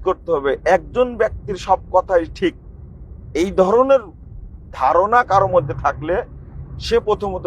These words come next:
জাহেল, দ্বিতীয়ত সে পথভ্রষ্ট, তৃতীয়ত যদি সে এটাকে আবশ্যক করে নেয় তাহলে সে কি কাফের হয়ে যাবে,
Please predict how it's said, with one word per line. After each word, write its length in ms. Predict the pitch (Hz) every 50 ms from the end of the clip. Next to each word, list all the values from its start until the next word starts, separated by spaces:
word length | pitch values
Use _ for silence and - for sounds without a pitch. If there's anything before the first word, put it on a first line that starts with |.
| 156 - -
জাহেল, 480 | 143 143 135 135 131 127 127 113 104 101 - - - - - - - - - -
দ্বিতীয়ত 420 | - 160 190 - 240 233 233 226 226
সে 280 | 226 190 - 202 190 185 -
পথভ্রষ্ট, 720 | - 160 - - 175 160 - - 196 208 - - - - 160 120 - - - - - - - - - - - - - - - - - - - - - - - - - - - - - -
তৃতীয়ত 720 | 226 262 - - 277 262 247 240 - 240 240 254 269 - - - - - - - - - - - 120 113 120
যদি 420 | 156 185 196 175 202 233 240 240
সে 340 | - - - 220 208 202 180
এটাকে 300 | 175 - 196 202 - 233
আবশ্যক 600 | 185 - 135 135 139 190 196 - - - - 269 - - -
করে 200 | 247 226 196 165
নেয় 300 | 139 135 135 151 202 269 - - - - - - - - - - - - - - - - -
তাহলে 500 | - 170 185 180 185 170 156 160 - - - - - - - - - - - - - - - - - - -
সে 160 | - - 175
কি 300 | 165 - - 240 254 269 277 - - - - - - - - - - - - -
কাফের 280 | - 254 262 - 277 247
হয়ে 160 | 220 220 196
যাবে, 260 | 180 160 151 139 151